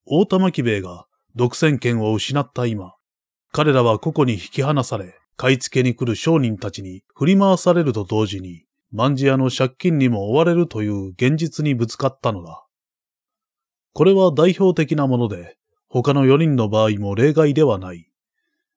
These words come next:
佐渡屋の買い米も入札制になり、越後屋の呉服、糸綿も入札の一になった。ここでも実機の商人たちは、我が世が来たようにご申請を喜び、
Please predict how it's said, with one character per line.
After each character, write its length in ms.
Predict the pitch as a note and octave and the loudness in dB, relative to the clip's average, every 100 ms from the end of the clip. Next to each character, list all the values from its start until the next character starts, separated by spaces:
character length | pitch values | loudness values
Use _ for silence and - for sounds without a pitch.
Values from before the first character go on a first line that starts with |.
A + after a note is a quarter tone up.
| _ - | _ -12
佐 200 | - D3 | -4 2
渡 120 | E3 | 4
屋 100 | D3+ | 4
の 120 | C#3+ | 0
買 180 | C3 C3 | 0 0
い 20 | |
米 220 | A#2+ A2 | 2 -2
も 220 | G#2+ G2+ G2+ | -4 -6 -2
入 180 | B2 | 0
札 220 | D#3+ D#3+ - | 2 0 -4
制 260 | - C3 | -2 0
に 140 | A#2+ G#2+ | 0 -2
な 100 | G2+ | -6
り、 200 | E2+ _ _ _ _ _ - | -10 _ _ _ _ _ -4
越 220 | B2 - | -4 0
後 140 | C3+ C3 | 2 2
屋 100 | A#2+ | 2
の 120 | A2 | -2
呉 140 | G#2 | -4
服、 360 | G#2 _ G2+ F#2 _ _ _ _ - | -8 _ -12 -12 _ _ _ _ -6
糸 200 | A#2+ E3+ | 0 2
綿 220 | D#3 C3 | 2 0
も 280 | B2 A2 _ - | -4 -6 _ 0
入 180 | D3+ | 2
札 240 | F#3+ E3+ E3 | 2 0 0
の 140 | D#3+ | 0
一 200 | D3 - | 0 -2
に 120 | C#3+ | -2
な 100 | G#2 | -2
っ 80 | G#2 - | -6 -12
た。 200 | - - _ _ _ _ _ _ _ _ _ _ | -18 -18 _ _ _ _ _ _ _ _ _ _
こ 140 | - | -4
こ 100 | D3 A3+ | 0 2
で 80 | |
も 140 | G#3+ B2 | 4 2
実 260 | A#2 B2+ | 0 -4
機 80 | - | -2
の 120 | D#3 | 0
商 200 | C3+ D#3+ | 2 2
人 200 | D#3 A#2 | 2 0
た 100 | G2 | -2
ち 140 | G2 G2 | -10 -12
は、 240 | F2+ - _ _ _ | -16 -20 _ _ _
我 140 | - A2+ | -4 0
が 80 | C#3 | 2
世 140 | C#3 | 2
が 140 | C3+ B2+ | 2 -2
来 80 | |
た 140 | - B2 | -2 0
よ 180 | A#2 G#2+ | 0 -2
う 40 | |
に 200 | G2+ G2 | -6 -10
ご 160 | G2+ A2+ | -4 -2
申 220 | F3 E3 | 0 -2
請 200 | - D3+ | 0 2
を 160 | C#3+ | 4
喜 320 | B2 A#2+ A#2 G2+ | 4 2 -2 -6
び、 200 | F2+ | -12